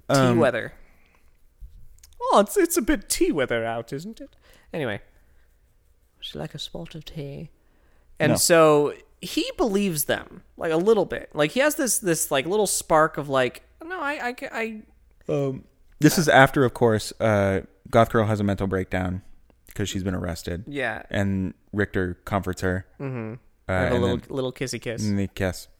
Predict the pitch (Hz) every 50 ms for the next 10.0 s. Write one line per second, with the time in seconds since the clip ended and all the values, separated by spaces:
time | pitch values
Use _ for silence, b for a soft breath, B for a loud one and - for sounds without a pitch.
0 | _ - - 120 107 110 117 117 117 113 101 107 110 107 101 98 95 92 - _
1 | _ _ - - 104 104 95 - - 101 98 95 95 92 90 87 - - - -
2 | _ - _ _ _ - 165 160 151 143 151 - 131 127 120 120 131 147 156 -
3 | - 170 156 151 143 135 - - 147 139 139 139 127 127 117 117 110 110 117 123
4 | 131 - - 120 117 110 - 120 113 113 110 110 110 113 - 104 101 - 92 107
5 | 98 98 95 101 104 104 98 - - 101 95 90 90 87 87 87 90 87 87 87
6 | 85 156 139 127 - - - 131 - - - 156 147 - - 165 143 143 - -
7 | 147 147 139 135 - - - - 139 135 135 131 - - - - - 131 127 131
8 | 123 - - - 127 113 110 104 104 117 123 117 123 135 - - - 131 123 110
9 | 107 110 113 120 120 117 117 107 107 98 107 98 92 90 95 92 92 82 - -